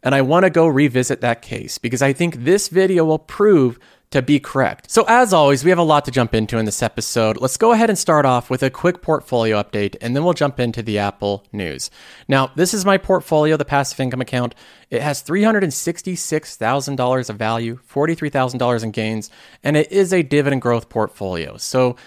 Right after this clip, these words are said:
a decent part of the overall returns is going to be the compounding effect of these great companies paying me dividends, and then these dividends being reinvested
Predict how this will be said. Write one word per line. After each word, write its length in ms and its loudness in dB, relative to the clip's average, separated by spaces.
a 80 2
decent 380 -2
part 220 2
of 60 2
the 200 2
overall 340 2
returns 640 -4
is 140 -10
going 180 -2
to 60 -4
be 80 -2
the 100 -4
compounding 580 -2
effect 360 -4
of 120 0
these 160 0
great 300 0
companies 540 -4
paying 320 -4
me 80 0
dividends, 520 -2
and 100 -2
then 80 2
these 180 0
dividends 380 0
being 240 -4
reinvested 720 -2